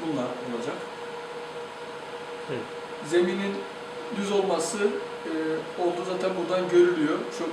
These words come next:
Speaker 1: rahat. E, eğer biz bunu itinayla gömmemiş olsaydık, rastgele, e,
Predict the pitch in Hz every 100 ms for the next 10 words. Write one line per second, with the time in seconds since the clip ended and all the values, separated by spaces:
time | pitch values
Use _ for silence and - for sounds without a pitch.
0 | 139 139 - - - - - - - -
1 | 156 147 151 151 208 196 202 196 - -
2 | 190 185 185 - 190 190 - - - -
3 | 180 180 - 190 185 185 175 180 185 175
4 | 175 180 170 190 160 175 175 - 165 165
5 | - 151 147 - - - - - - -
6 | - - -